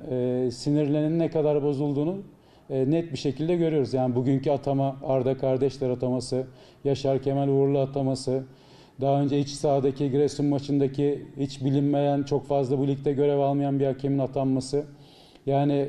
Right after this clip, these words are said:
e, atama olarak da, e, verilen var kararları anlamında da Galatasaray'a karşı, e, bir, e, oluşum olduğunu, e, görüyoruz, düşünüyoruz. var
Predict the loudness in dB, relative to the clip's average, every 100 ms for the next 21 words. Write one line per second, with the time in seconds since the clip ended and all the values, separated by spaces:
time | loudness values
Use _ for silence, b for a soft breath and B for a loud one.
0 | -2 -2 0 0 0 0 0 2 2 2
1 | 0 -2 -2 -4 -4 B B B -6 -2
2 | 0 0 2 2 2 0 2 2 2 0
3 | 2 2 0 0 0 0 0 0 0 -2
4 | -6 B B B -8 0 0 0 -2 0
5 | 0 2 0 0 0 -4 -4 -4 0 2
6 | 2 2 2 2 0 0 0 0 -2 -4
7 | 0 2 2 2 0 -2 -8 -2 0 0
8 | 0 0 2 0 0 -2 -4 -10 -8 -6
9 | 0 2 2 2 0 -4 -4 -2 0 0
10 | -2 -6 -2 2 2